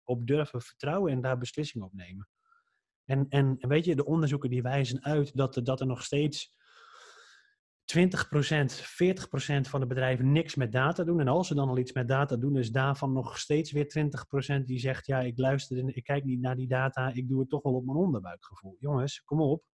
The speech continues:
Als we iets weten inmiddels, dan is het dat data in alle gevallen, als het de juiste data is, hè, waar je naar kijkt, want daar gaat het ook nog heel vaak mis. Ik heb echt klanten gehad die, die,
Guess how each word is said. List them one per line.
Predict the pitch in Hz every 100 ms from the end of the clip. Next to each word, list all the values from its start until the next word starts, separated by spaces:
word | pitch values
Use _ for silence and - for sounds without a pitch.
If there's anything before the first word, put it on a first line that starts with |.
| _ _ _ _ _ _ _ _
Als | - 139
we | 131 135
iets | 190 220 -
weten | 147 196 202
inmiddels, | 170 156 175 240 - -
dan | 143 135
is | 151 147
het | 147
dat | 127 123
data | 110 113 139 180 156 143
in | 143 127
alle | - 170 180
gevallen, | 139 - 139 135 165 202
als | - 135 135
het | 127
de | 127
juiste | 120 139 147 -
data | 131 143 156
is, | 147 156
hè, | 196 214
waar | 139 131
je |
naar | 123 117
kijkt, | 127 156 180
want | 104
daar | 101 104
gaat | 104 101 95
het | 101
ook | 117
nog | 156 147
heel | 147 147
vaak | 156 156
mis. | 151 208 - - _ _ _ - _ _ _ _ _
Ik | 123
heb | 120 120
echt | - 113
klanten | - 143 135 123
gehad | 120 127 139
die, | 120 123 123
die, | - 123 127